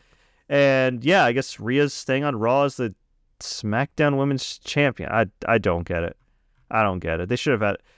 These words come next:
they should have had the, these ladies lose the titles before the draft, so it would make more sense. I don't know. Whatever. Brock versus Cody. Brock Lesnar beat Cody after Cody passed out in the Kimura.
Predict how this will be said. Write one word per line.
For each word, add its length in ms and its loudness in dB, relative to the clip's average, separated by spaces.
they 80 0
should 180 2
have 80 6
had 80 2
the, 200 0
these 440 -2
ladies 380 2
lose 280 0
the 100 0
titles 380 2
before 440 -2
the 120 0
draft, 680 -6
so 180 2
it 40 8
would 100 4
make 180 2
more 160 0
sense. 480 -6
I 140 0
don't 100 -4
know. 140 -14
Whatever. 380 0
Brock 520 2
versus 320 -4
Cody. 520 0
Brock 240 2
Lesnar 260 2
beat 160 -2
Cody 280 2
after 180 -2
Cody 300 0
passed 420 -2
out 360 2
in 200 -2
the 280 2
Kimura. 540 0